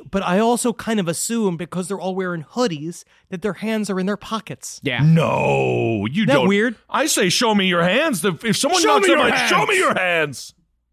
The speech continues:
Speaker 2: Now, of course, demons have the rotting egg smell, which sometimes comes with black-eyed kids. But perhaps
Speaker 1: Also with Grays.
Speaker 2: Also with Grays.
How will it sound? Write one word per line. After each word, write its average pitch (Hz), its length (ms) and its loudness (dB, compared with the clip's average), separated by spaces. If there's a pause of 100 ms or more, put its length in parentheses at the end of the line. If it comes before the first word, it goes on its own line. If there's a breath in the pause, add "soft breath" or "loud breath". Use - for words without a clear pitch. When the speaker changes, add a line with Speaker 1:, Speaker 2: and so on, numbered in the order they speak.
Speaker 2:
Now, 127 100 -2
of 131 80 -2
course, 240 300 0
demons 147 400 0
have 127 200 -2
the 117 100 0
rotting 120 360 0
egg 104 220 -6
smell, 101 360 -4
which 110 140 -4
sometimes 117 480 0
comes 98 380 -4
with 101 120 -10
black-eyed 95 520 -6
kids. 87 360 -14 (220 loud breath)
But 165 160 -6
perhaps 160 320 -2
Speaker 1:
Also 202 60 2
with 180 80 -2
Grays. 233 480 0 (100)
Speaker 2:
Also 110 240 -4
with 131 120 -4
Grays. 120 420 -2